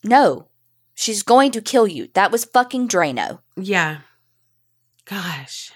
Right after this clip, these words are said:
Speaker 1: I know.
Speaker 2: So don't trust anyone out there.
Speaker 1: Except us.
Speaker 2: Yeah, except us.
Speaker 1: You can trust us.
Speaker 2: Sometimes. Unless we've had too much cheesecake.
Speaker 1: Or not enough sleep.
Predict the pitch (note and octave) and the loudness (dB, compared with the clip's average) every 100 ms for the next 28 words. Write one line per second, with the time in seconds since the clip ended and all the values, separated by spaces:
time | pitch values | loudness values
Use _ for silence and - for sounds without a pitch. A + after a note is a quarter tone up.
0 | _ D#3+ D3+ C#3+ C3+ _ _ _ _ _ | _ -6 -2 -2 -4 _ _ _ _ _
1 | _ _ _ _ - A#3+ G#3+ G#3 D4+ G4 | _ _ _ _ -4 -2 -2 -4 -4 -4
2 | F#4+ D4+ C4+ - - G#3 G#3+ F3 D#3 D3 | -6 -8 -8 -10 -4 -2 0 -2 -4 -6
3 | - C#3 C#3 B2 C#3 _ _ _ _ _ | -12 -16 -16 -18 -20 _ _ _ _ _
4 | - G3 F#3 - - - - _ - G#3+ | -8 -2 -2 0 -6 -6 -12 _ -6 -6
5 | A3 - C#4+ - D#3 - - D4 D4+ D3+ | -6 -8 -8 -8 -12 -12 -6 -4 -4 -6
6 | - - - - - _ _ _ _ _ | -6 -8 -10 -14 -20 _ _ _ _ _
7 | _ - - F3 D3+ F2 F#2 - - _ | _ -12 -8 -6 -8 -14 -16 -18 -18 _
8 | _ _ _ _ D#3+ F#3+ F#3+ F3+ F3 D#3+ | _ _ _ _ -8 -6 -6 -6 -4 -4
9 | - B3 B3 E3 - - E3 - - C3 | -4 -4 -2 -4 -6 -8 -10 -10 -16 -18
10 | - _ _ _ _ _ - A3 B3+ G#3+ | -20 _ _ _ _ _ 2 4 6 4
11 | A#3 G#3+ A3 C#4 C4 - | 4 0 0 -2 -4 -6